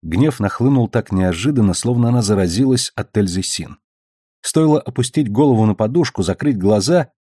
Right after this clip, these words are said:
и она принималась орать на Ильича или на Картасара или на Джеймса Холдена,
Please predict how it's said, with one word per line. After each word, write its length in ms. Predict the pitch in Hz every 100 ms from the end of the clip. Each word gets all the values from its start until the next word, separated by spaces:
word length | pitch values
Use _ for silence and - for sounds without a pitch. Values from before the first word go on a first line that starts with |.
| _
и 120 | -
она 180 | 104 160
принималась 720 | - 131 139 165 165 143 - -
орать 640 | 131 139 110 87 - - -
на 200 | 95 98
Ильича 540 | 120 170 160 - 147 139 -
или 180 | 110 101
на 140 | 92
Картасара 840 | 101 85 85 - 147 156 143 127 -
или 140 | 143
на 140 | 117
Джеймса 440 | 92 92 107 92 85
Холдена, 680 | - 123 131 131 120 117